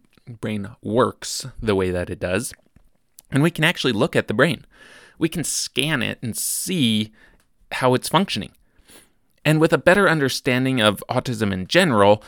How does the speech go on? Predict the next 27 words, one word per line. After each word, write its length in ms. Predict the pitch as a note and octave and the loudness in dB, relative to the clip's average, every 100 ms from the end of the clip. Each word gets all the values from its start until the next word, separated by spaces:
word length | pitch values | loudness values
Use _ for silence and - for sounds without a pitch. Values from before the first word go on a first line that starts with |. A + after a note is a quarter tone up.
| - - | -20 -6
now, 500 | C3+ D3+ D3+ D#3 D3+ - _ _ _ _ _ _ | 2 4 6 4 2 -2 _ _ _ _ _ _
quote-unquote, 640 | - B2 G#2 G2 G2+ - - | 0 0 0 0 -2 -2 0
treatments 680 | A3 A#3+ G#2 A2+ - - - | 0 2 2 2 0 -6 0
are 200 | D#3 D#3+ | 4 4
poised 640 | D#3+ - D#3+ E3+ D#3+ - - - | 4 -4 0 0 0 -4 -14 -6
to 320 | C#3 C3 C3 | 0 2 0
take 380 | - A2 G2+ - | -2 -2 -2 0
off. 480 | - G2+ - - - - - _ _ _ _ _ _ _ | 2 2 0 -14 -18 -20 -20 _ _ _ _ _ _ _
I 80 | B2 | -2
use 320 | G#2+ F#2+ - _ - | 0 -2 -4 _ -4
treatment 440 | C3+ A2 G2 F#2 - | -2 0 -2 -6 -8
in 300 | G#2+ F#2 - | -8 -8 -12
quotes 480 | - F3 A#2+ B2+ - - _ _ | 2 4 6 2 -8 -16 _ _
because 540 | - - A2+ F#2+ F#2 - | -14 -6 -4 -4 -6 -8
this 200 | G2 G#2 | -6 -6
isn't 320 | F#2+ F#2+ F#2+ | -8 -6 -6
a 80 | F2+ | 0
disease. 640 | F#2+ F2+ G2 F2+ F2+ F#2+ | 0 2 0 0 0 0
It's, 480 | F#2+ - - - - - - - _ _ | -2 -4 -12 -12 -14 -16 -16 -20 _ _
doesn't 340 | - G2+ F#2+ - | 0 2 0 -4
need 360 | G#2+ G2+ F#2 | -2 -2 -2
to 80 | F#2+ | -6
be 280 | F#2 F2+ - - | -6 -6 -8 -8
treated. 460 | - B2 C#2 - - _ _ _ _ _ _ _ _ _ _ _ - - - | 0 0 -2 -10 -20 _ _ _ _ _ _ _ _ _ _ _ -20 -20 -6
So 100 | F3 | 0
the 140 | F3+ | 4
article 500 | G#3 G#3+ G#3+ D#3+ D3+ | 4 4 4 2 2